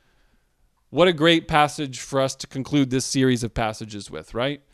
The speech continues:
Does this passage not make clearer more than any other passage of Scripture that your prayers are powerful, that your prayers do work, your prayers change the events of human history,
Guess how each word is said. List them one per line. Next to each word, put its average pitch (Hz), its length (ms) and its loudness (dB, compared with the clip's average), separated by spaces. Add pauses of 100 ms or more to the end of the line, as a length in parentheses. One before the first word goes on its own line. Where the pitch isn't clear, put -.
(760)
Does 147 180 2
this 180 140 2
passage 170 500 4
not 151 400 -2
make 147 380 -4
clearer 151 420 4
more 143 240 4
than 139 160 0
any 156 300 0
other 147 240 2
passage 139 440 -6
of 123 120 -10
Scripture 117 520 -10 (240)
that 147 220 0
your 165 280 8
prayers 135 680 2
are 135 140 2
powerful, 180 720 4 (640)
that 156 160 2
your 185 240 8
prayers 139 600 4
do 131 320 2
work, 151 680 4 (520)
your 170 320 6
prayers 175 720 4 (680)
change 185 760 2
the 165 160 4
events 165 460 2
of 151 180 -4
human 180 380 0
history, 202 580 0